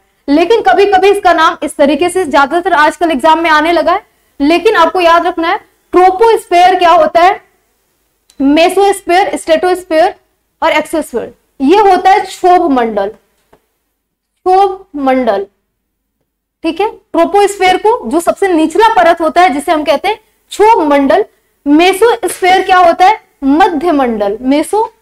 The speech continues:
मध्य मंडल। Clear? स्ट्रेटोस्फीयर क्या होता है, समताप मंडल, समताप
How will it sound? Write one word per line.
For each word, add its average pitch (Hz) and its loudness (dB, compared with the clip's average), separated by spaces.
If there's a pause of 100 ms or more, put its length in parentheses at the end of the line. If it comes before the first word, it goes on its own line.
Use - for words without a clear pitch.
(140)
मध्य 302 -2
मंडल। 240 -4 (1080)
Clear? 392 0 (720)
स्ट्रेटोस्फीयर 381 0
क्या 381 2
होता 370 2
है, 427 -2
समताप 320 -2
मंडल, 220 -4 (1000)
समताप 311 -2